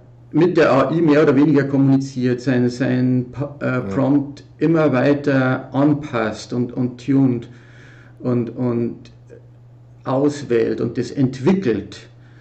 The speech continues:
Speaker 2: Ja.
Speaker 1: und möglichst auch jetzt von, von Stilen anderer Künstler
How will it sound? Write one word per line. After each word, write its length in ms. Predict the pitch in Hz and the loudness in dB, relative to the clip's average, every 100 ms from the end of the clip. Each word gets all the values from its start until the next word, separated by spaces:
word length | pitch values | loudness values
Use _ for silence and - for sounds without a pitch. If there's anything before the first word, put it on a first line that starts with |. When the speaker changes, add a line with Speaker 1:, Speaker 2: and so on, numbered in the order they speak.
| - - - | -20 -20 -12
Speaker 2:
Ja. 140 | 95 | -6
Speaker 1:
und 840 | 131 127 127 127 123 123 - - - - - - - - - - - | -2 0 2 2 0 -4 -16 -20 -20 -20 -20 -20 -20 -20 -20 -20 -4
möglichst 680 | 143 135 185 185 180 - - | 2 4 4 2 -2 -2 -6
auch 240 | 131 143 | -4 -2
jetzt 280 | 156 139 - | -2 -2 -4
von, 500 | - 135 131 131 127 - | -6 -2 0 0 -4 -8
von 560 | 131 127 127 123 127 - - - - - - - | -4 -2 0 0 -2 -6 -20 -20 -20 -20 -20 -20
Stilen 840 | - - - 156 170 151 143 127 - - - - - - - | -20 -14 -6 0 2 4 2 0 -8 -20 -20 -20 -20 -14 -4
anderer 280 | 139 143 | 0 0
Künstler 840 | 135 143 143 - - 127 123 120 - | 0 2 0 0 -4 -2 0 -2 -6